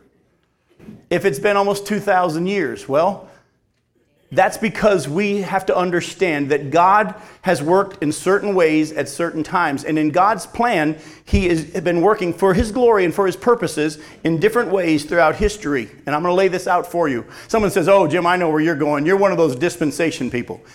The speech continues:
Yes, but I can prove you are too. How many of you believe in an Old Testament and a New Testament? Show of hands.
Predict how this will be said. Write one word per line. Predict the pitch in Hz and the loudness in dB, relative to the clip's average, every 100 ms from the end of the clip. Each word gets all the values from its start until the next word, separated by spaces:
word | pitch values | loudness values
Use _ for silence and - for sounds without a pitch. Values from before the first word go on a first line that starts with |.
| - _ - | -20 _ 0
Yes, | 139 175 - | 2 2 2
but | 175 | 0
I | 165 | 0
can | 202 196 | -2 -2
prove | 202 170 | -2 -2
you | 196 208 | 0 0
are | 190 | -2
too. | 190 180 117 - _ _ _ _ - 175 _ _ 277 - 254 _ _ _ - | -4 -6 -6 -12 _ _ _ _ -20 -20 _ _ -20 -20 -20 _ _ _ -8
How | 185 | 0
many | 240 262 | 2 2
of | 226 | 2
you | 233 | 0
believe | 214 220 202 | 0 2 0
in | |
an | 180 | 2
Old | 202 202 | 2 4
Testament | 214 202 190 196 | 2 2 -2 -2
and | 185 | 0
a | |
New | 180 | 0
Testament? | - 139 117 113 | 0 0 -2 -6
Show | 185 175 | 0 2
of | |
hands. | 165 120 - | 0 -2 -8